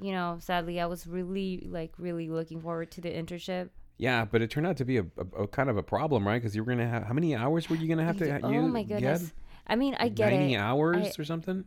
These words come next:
Speaker 1: I get it. I mean, we're supposed to, um, we're supposed to, this is our sacrifice, right?
Speaker 2: Yeah, aside from
Speaker 1: But,
Speaker 2: school and work hours,
Speaker 1: but it
Speaker 2: you
Speaker 1: was
Speaker 2: were gonna
Speaker 1: ninety-two hours in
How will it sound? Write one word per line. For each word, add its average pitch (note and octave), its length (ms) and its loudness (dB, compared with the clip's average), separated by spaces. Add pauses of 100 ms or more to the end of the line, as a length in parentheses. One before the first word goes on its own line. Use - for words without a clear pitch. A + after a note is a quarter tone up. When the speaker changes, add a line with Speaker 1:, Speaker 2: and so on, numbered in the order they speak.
(100)
Speaker 1:
I G#3 120 2
get G3+ 280 2
it. F3+ 220 0
I F#3 160 2
mean, F#3 320 0
we're F3+ 100 0
supposed F#3+ 540 0
to, F3+ 400 -2
um, E3 600 -4 (640)
we're F#3+ 200 -2
supposed F#3 540 0
to, G3 80 -4
this F#3 220 0
is - 320 -10
our F3 140 0
sacrifice, E3+ 640 -4
right? D#3 300 -4
Speaker 2:
Yeah, F2 280 0
aside C3+ 240 4
from - 120 0
Speaker 1:
But, G3 160 4
Speaker 2:
school C#3+ 180 6
and A2+ 160 4
work C#3 260 4
hours, G2+ 280 6
Speaker 1:
but A2 80 8
it - 20 4
Speaker 2:
you F#2+ 80 2
Speaker 1:
was - 140 4
Speaker 2:
were B3+ 80 6
gonna G#3 120 6
Speaker 1:
ninety-two G#3+ 640 -2
hours F#3 800 -2
in F3 400 -2